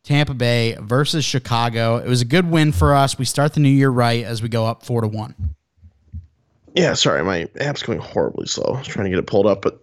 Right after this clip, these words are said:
Speaker 2: it's just, it's just being, being a butt. But I got it open now. We're good. Yeah, it, it was, it was, it was a nice outing. It, it was really a good way to start the year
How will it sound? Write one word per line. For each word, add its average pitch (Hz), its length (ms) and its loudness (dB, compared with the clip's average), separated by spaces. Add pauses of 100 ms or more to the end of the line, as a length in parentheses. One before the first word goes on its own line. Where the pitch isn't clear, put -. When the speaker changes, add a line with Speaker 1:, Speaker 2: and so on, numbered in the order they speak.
Speaker 2:
it's - 140 -8
just, 147 320 -6
it's 175 240 2
just 135 160 -6
being, 127 340 -4 (640)
being 131 160 2
a 117 60 0
butt. 98 360 0
But 104 140 0
I 117 80 2
got 101 200 0
it 80 60 -2
open 78 220 -2
now. 67 160 -2
We're 80 120 0
good. 50 260 -6 (420)
Yeah, 196 280 0 (220)
it, 151 220 0 (220)
it 151 140 0
was, 135 400 -2
it 117 260 -6
was, 117 160 -8
it - 100 -10
was 123 140 -4
a 127 40 -6
nice 117 340 -4
outing. 117 300 -2
It, 98 200 -4
it - 20 -4
was 117 160 -4
really 113 240 -2 (140)
a 85 80 -6
good - 320 -2
way 113 140 2
to 104 60 2
start 113 260 0
the 110 60 -2
year 101 300 0